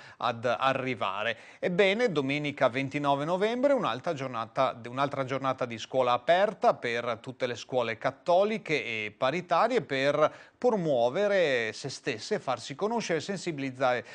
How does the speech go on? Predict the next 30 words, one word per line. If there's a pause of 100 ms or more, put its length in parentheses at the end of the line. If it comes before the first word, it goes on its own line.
(120)
la
cittadinanza
anche
sul
fatto
che
queste
sono
scuole
delle
comunità, (240)
pensando
soprattutto (200)
alle
scuole
dell'infanzia. (200)
C'è
anche
un
concorso
che
riguarda
gli,
gli
studenti,
un
concorso
che
coinvolge
anche,